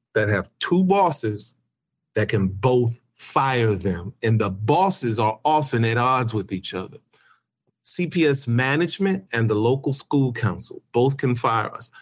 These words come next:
Management is often at odds with the local school council, and the local school councils are often wanting the principal to do something that management is saying no.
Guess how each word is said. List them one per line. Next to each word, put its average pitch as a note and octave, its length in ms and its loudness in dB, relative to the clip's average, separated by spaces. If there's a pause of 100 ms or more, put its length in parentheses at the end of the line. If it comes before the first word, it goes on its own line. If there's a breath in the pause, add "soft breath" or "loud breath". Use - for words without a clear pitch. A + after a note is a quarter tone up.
(260 loud breath)
Management C3 600 2
is A#2 180 2
often C#3 380 2
at B2 140 2
odds C#3+ 340 2
with B2 120 -2
the B2 100 0
local B2 340 0
school F#3 340 0
council, A#2+ 380 -2
and B2 60 2
the B2+ 120 2
local A#2+ 200 0
school G3 340 0
councils A#2+ 540 0
are A#2+ 100 4
often C#3 320 2
wanting B2 220 2
the A#2 40 0
principal C#3+ 400 -2
to B2 100 0
do B2+ 180 2
something B2+ 360 -2
that B2 140 2
management C3 580 0
is - 140 -4
saying C3 300 2
no. A3 240 0